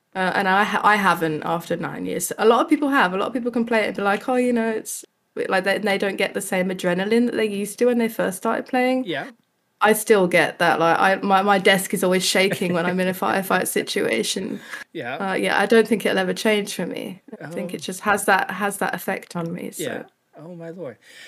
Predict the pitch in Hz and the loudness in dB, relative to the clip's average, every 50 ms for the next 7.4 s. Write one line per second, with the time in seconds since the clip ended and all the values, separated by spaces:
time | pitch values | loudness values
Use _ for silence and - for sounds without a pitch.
0 | - - - 220 208 196 - _ _ _ _ _ _ _ _ _ _ _ - - | -10 -4 -2 -2 -2 -4 -10 _ _ _ _ _ _ _ _ _ _ _ -10 -6
1 | - 220 247 262 185 220 226 170 - - - 185 190 185 - 175 170 165 156 - | -2 -2 -2 0 -2 -2 -4 -4 -8 -8 -6 -6 -6 -6 -6 -6 -6 -6 -6 -6
2 | 160 139 135 143 139 131 - 135 120 - - 147 135 - - - 170 156 139 127 | -8 -6 -6 -6 -6 -8 -12 -16 -18 -16 -14 -14 -14 -14 -14 -12 -10 -10 -8 -6
3 | 123 147 175 170 - 165 160 170 175 170 147 135 - - - 143 127 135 127 123 | -4 -4 -4 -4 -4 -4 -2 -2 -2 -2 -4 -6 -8 -10 -10 -10 -6 -4 -4 -4
4 | 120 120 123 123 120 120 127 - 143 135 151 143 - 143 127 117 120 131 113 113 | -4 -4 -6 -8 -10 -12 _ -6 -4 -4 -4 -6 -8 -10 -10 -10 -10 -10 -12 -12
5 | 113 110 117 123 127 117 104 - _ _ - - - 139 127 131 123 110 131 131 | -12 -10 -10 -8 -8 -10 -12 -16 _ _ -20 -14 -10 -8 -8 -8 -8 -8 -8 -8
6 | 135 - 135 127 135 127 120 - - 139 127 117 110 113 113 120 127 127 117 113 | -6 -4 -4 -4 -4 -4 -6 -8 -10 -10 -8 -8 -8 -10 -10 -8 -8 -8 -8 -8
7 | 113 - 147 139 120 123 120 | -8 -8 -8 -8 -6 -8 -8